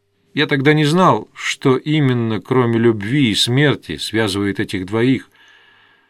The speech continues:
но чувствовал, едва в душе Эстравена начинал звучать голос брата, он весь как бы съёживался и вздрагивал,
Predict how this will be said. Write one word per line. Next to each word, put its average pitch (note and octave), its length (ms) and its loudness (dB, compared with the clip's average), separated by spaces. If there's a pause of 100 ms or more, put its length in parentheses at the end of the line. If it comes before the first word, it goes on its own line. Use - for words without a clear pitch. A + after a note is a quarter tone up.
(340)
но C3+ 220 4
чувствовал, F#2 760 -2 (680)
едва A#2+ 360 2
в B2+ 60 0
душе D3+ 380 4
Эстравена C3+ 580 4
начинал B2 680 0 (220)
звучать A2 1000 -2
голос G2+ 400 0
брата, A2 520 -2 (960)
он A2+ 160 0
весь C3 240 4
как A2+ 220 0
бы A2+ 160 2
съёживался G#2 960 -2
и F2 160 -6
вздрагивал, G2 760 -2